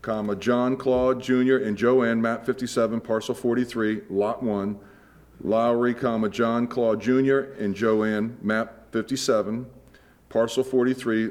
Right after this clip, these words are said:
lot two, and Gardner's Purchase Incorporated, map fifty-seven,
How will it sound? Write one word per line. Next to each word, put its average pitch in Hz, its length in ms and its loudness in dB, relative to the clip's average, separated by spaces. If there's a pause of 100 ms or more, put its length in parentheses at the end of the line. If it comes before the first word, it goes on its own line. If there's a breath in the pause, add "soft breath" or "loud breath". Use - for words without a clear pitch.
lot 107 280 -2
two, 104 380 2 (260 loud breath)
and 107 160 0
Gardner's 127 500 2
Purchase 123 600 -2 (100)
Incorporated, 104 680 0
map 113 280 -4
fifty-seven, 104 680 -4